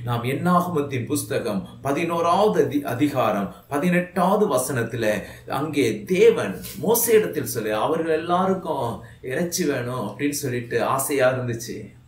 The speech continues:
அதுக்காக அவங்க ஜெபம் பண்ணல, அவங்க முறுமுறுத்தாங்க. முறுமுறுக்கிற சத்தத்தை கூட தேவன் கேட்டு அவர் சொல்லுகிற வார்த்தைகளை நாம் அங்கே வாசிப்போமா? என்னாகமத்தின் புஸ்தகம்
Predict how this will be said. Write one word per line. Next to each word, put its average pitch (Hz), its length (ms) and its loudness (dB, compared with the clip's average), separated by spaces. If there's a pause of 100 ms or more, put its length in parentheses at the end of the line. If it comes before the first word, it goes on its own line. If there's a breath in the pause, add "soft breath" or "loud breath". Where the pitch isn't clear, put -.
(280)
அதுக்காக 160 480 0
அவங்க 143 280 -2
ஜெபம் 160 460 0
பண்ணல, 98 460 -4 (480 soft breath)
அவங்க 160 320 -2
முறுமுறுத்தாங்க. 170 880 -2 (560 loud breath)
முறுமுறுக்கிற 262 680 0
சத்தத்தை 196 540 2
கூட 185 220 2
தேவன் 170 400 0
கேட்டு 123 640 0 (160 loud breath)
அவர் 139 220 0
சொல்லுகிற 175 540 2
வார்த்தைகளை 127 720 2
நாம் 127 220 0
அங்கே 131 240 -2
வாசிப்போமா? 113 720 -2
என்னாகமத்தின் 120 760 -4
புஸ்தகம் 135 580 -4